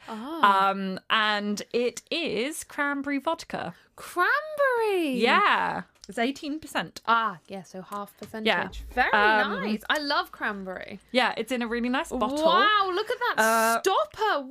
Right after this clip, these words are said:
Speaker 2: But yeah, I didn't even realise until, like, five minutes ago that this was vodka. So Neil just had some and he was like, "That's really drinkable."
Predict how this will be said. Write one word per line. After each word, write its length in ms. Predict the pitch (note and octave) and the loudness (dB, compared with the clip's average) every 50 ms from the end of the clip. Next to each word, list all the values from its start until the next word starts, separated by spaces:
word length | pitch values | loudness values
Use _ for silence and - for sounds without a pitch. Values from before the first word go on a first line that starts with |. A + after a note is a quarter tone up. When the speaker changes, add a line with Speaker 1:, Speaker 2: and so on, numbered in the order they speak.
| - | -4
Speaker 2:
But 100 | - D4 | -2 0
yeah, 140 | C4 C#4 A#3 G#3 | 2 4 4 4
I 100 | A3+ B3+ | 2 2
didn't 200 | B3+ F4+ F4+ C4 | 0 -4 -6 -4
even 180 | C4 A#3+ G3+ | -4 -4 -2
realise 400 | F3+ G3+ G#3 A3 G3+ F#3 F3 - | -2 0 0 0 0 0 -2 -4
until, 220 | F3 E3+ F3+ F3+ F3+ | -6 -8 -6 -4 -4
like, 140 | F3 - - | -4 -4 -4
five 280 | - - F3 F3 F#3 | -4 -2 -2 -2 -2
minutes 220 | E3+ F3+ F3+ - - | -4 -6 -8 -8 -4
ago 180 | - F#3+ F#3 F#3 | -4 -4 -2 -2
that 240 | E3 - - - - | -4 -6 -8 -10 -12
this 240 | F#3+ F#3 F#3+ F#3 - | -6 -4 -4 -4 -4
was 140 | G3+ G3 E3 | -4 -4 -2
vodka. 340 | F#3+ F#3 F#3 - - A3 G#3+ | -2 -2 -2 -2 -4 -4 -4
So 160 | - A#3 G#3+ | -2 -2 -2
Neil 320 | G#3+ G#3 A3 A#3 C4+ B3+ G#3+ | 0 0 0 0 0 0 -2
just 180 | E3+ G#3 G3 - | -2 -4 -4 -4
had 180 | F3 E3 - | -4 -6 -6
some 140 | - D#3 D3 | -6 -10 -10
and 60 | D#3+ | -8
he 60 | E3+ E3+ | -6 -4
was 100 | F3+ F#3+ | -2 -2
like, 180 | E3+ - - | -2 -2 -2
"That's 200 | F#3 D#3+ E3 - | -4 -4 -4 -4
really 180 | - F3 D#3+ D#3 | -8 -8 -8 -6
drinkable." 640 | - F3+ F3 G#3 G#3+ - - - - - - F3+ | -6 -6 -8 -8 -10 -10 -10 -8 -8 -8 -8 -10